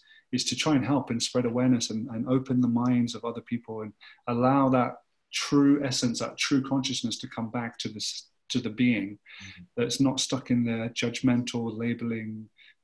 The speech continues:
Speaker 1: cri-, criticizing mind, but in the open, expansive mind, which
Speaker 2: Yeah.
Speaker 1: is willing to accept all things as one and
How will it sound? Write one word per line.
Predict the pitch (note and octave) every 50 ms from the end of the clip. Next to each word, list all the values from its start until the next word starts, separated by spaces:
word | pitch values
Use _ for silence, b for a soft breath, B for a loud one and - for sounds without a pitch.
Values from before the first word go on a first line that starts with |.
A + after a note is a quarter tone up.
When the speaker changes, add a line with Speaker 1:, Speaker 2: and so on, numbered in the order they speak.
| _ _ _
Speaker 1:
cri-, | - - - B2 A#2+ -
criticizing | - - C3 B2+ - B2 - - A#2 A2+ A#2 A2 A2+ G#2+ A2 G#2+
mind, | A2 A2+ B2 B2+ A#2+ G#2+ G#2+ G#2 - -
but | B2 C3
in | A#2+ A2 A#2
the | A#2 A#2 A#2 -
open, | A#2 A#2+ A#2+ - - A#2+ A#2+
expansive | A2+ G#2+ - - - - - A#2+ A#2+ A#2 A#2 - - A2+ G2 G2+
mind, | G#2 G2+ G2+ G2 G2 - G2 - - _ _ _ _ _ _ _ _ _ _ -
which | A#2 A#2 - -
Speaker 2:
Yeah. | B2 A2+
Speaker 1:
is | - B2+ C3 -
willing | C3 B2+ C3 B2+ B2+ B2+ B2+
to | B2+ B2
accept | A#2+ - - - - C3 B2+ - -
all | D3 C3+ B2 A#2
things | A#2 - B2+ A#2+ A#2 A#2 A2+
as | A#2+ A2 -
one | G#2 A2 A2+ A2+ A2+ A2+ A2+ A2+ A2
and | G#2+ G#2+ G#2 G#2+